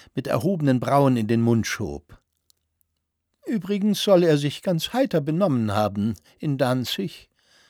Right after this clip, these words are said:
Man erzählte sich damals einen Scherz. Er hasardierte den ganzen Tag mit den Deutschen, und zwar nicht eben harmlos, abends aber spielte er mit seinen Generälen. N'est-ce pas, Rapp?“,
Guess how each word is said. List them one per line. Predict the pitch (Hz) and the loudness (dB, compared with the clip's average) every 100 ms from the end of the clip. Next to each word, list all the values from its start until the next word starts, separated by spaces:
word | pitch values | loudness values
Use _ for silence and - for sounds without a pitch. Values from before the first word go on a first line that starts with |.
| _ _ _ _ _ _ | _ _ _ _ _ _
Man | - 160 | -2 0
erzählte | 170 151 220 185 175 | 0 0 -2 0 -2
sich | 151 | -2
damals | - 165 147 135 | -2 0 2 0
einen | - 135 131 | -4 -6 -6
Scherz. | - - 127 95 - - - _ _ _ _ - - - | -8 -6 -4 -4 -6 -12 -14 _ _ _ _ -20 -20 -12
Er | - 190 165 151 | 0 4 4 2
hasardierte | 170 160 135 160 175 208 | 4 6 6 4 4 4
den | 165 156 | 2 2
ganzen | 147 156 - 185 | 2 0 -2 -4
Tag | 117 143 - | -2 -2 -2
mit | 190 | -2
den | 160 139 | -2 0
Deutschen, | 104 120 - - 220 - _ - | 0 -2 -2 -4 -4 -6 _ -10
und | 185 143 | -6 -4
zwar | - 127 | 0 2
nicht | 196 - | 0 -2
eben | 175 127 117 104 | -4 -2 -2 -2
harmlos, | 123 92 92 110 196 - - _ - _ _ | -2 -2 -4 -4 -6 -8 -12 _ -20 _ _
abends | - 226 220 170 196 | -2 0 2 2 -2
aber | 185 214 | 0 0
spielte | - - 240 180 165 | 0 2 2 4 2
er | |
mit | 151 147 | 0 0
seinen | 156 156 147 | 0 0 0
Generälen. | 170 165 143 87 76 73 76 80 - _ - _ _ _ - _ _ | 2 2 0 -2 -4 -6 -10 -14 -18 _ -20 _ _ _ -20 _ _
N'est-ce | 214 202 - - | -2 -2 -2 -2
pas, | 156 135 | 2 2
Rapp?“, | 107 143 202 - | 2 -2 -4 -8